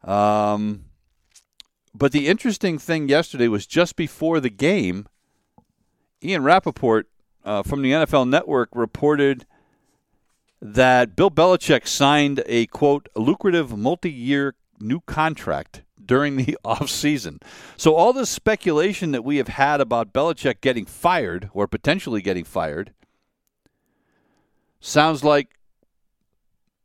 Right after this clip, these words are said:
smoke and mirrors. Sounds like there's no chance that's gonna happen.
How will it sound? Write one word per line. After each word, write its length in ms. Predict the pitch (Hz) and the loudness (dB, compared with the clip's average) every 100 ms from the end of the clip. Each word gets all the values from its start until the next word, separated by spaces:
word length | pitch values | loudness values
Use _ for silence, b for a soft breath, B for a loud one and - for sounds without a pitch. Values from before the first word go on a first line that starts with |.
| _ | _
smoke 500 | - - 123 160 - | -14 -8 0 0 2
and 100 | 165 | 2
mirrors. 340 | 208 123 82 | 2 0 -4
Sounds 240 | 110 107 107 | -6 -6 -2
like 200 | 113 101 | -2 0
there's 240 | 117 104 | -2 0
no 200 | 107 135 | 0 0
chance 320 | - 214 226 | 0 -2 0
that's 200 | 123 98 | -2 -2
gonna 200 | 117 98 | -4 -4
happen. 380 | 98 87 76 | -4 -6 -10